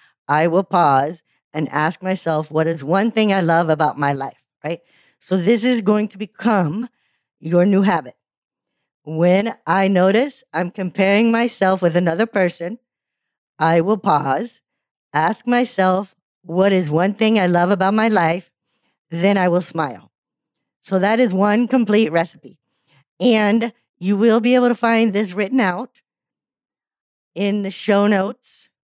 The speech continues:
on the website page. So that's gonna be at jumpseatcoaching dot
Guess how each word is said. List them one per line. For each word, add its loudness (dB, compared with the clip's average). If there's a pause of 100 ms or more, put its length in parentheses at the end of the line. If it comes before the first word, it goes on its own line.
(320)
on 2
the 2
website -2
page. -16 (360)
So -4
that's 2
gonna 0
be 2
at 0
jumpseatcoaching -6
dot 0